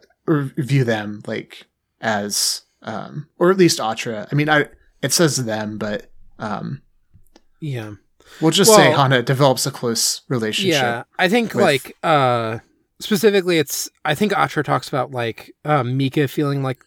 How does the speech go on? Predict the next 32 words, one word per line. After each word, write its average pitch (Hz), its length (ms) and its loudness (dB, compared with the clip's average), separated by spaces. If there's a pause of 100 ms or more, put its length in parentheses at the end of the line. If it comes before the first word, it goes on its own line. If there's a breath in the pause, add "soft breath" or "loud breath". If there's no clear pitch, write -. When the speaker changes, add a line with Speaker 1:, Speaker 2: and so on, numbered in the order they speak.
Speaker 2:
this 139 160 -8
first 135 260 -6
person 131 320 -6
who 123 140 -6
is, 113 120 -10
like, 123 220 -10 (280 loud breath)
part 147 160 2
of 123 60 -2
her 123 100 -2
family, 123 500 -2
and 117 160 -6
then, 110 320 -10
um, 113 280 -2
Speaker 1:
Mm-hmm. 110 200 -6 (440 soft breath)
Speaker 2:
Hana 131 360 2
sort 123 260 -2
of 113 120 -6
becomes 120 420 -6
this, - 240 -8
like, 117 160 -8
mother 135 320 -2
figure. 127 600 -4 (360 loud breath)
Uh, 170 60 2
I 135 140 4
think 208 160 2
it's, 202 120 -2
like, 190 100 2
a 147 80 2
guy 139 260 4
in 135 120 0
the 131 60 -2
shop 123 300 -2